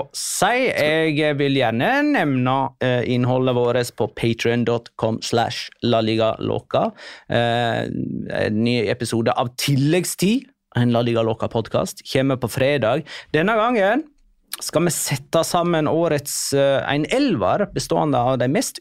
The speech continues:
undervurderte spillerne i La Liga. Hvem var det som tipset oss om det?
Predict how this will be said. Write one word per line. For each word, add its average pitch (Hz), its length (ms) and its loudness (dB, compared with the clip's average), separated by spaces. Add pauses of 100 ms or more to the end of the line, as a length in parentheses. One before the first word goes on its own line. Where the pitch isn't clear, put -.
undervurderte 170 520 2
spillerne 127 600 0
i 123 400 2
La 101 140 0
Liga. 117 320 0 (460)
Hvem 147 120 2
var 277 100 4
det 359 120 0
som - 60 -2
tipset 147 360 -2
oss - 80 -2
om 151 160 2
det? 117 140 0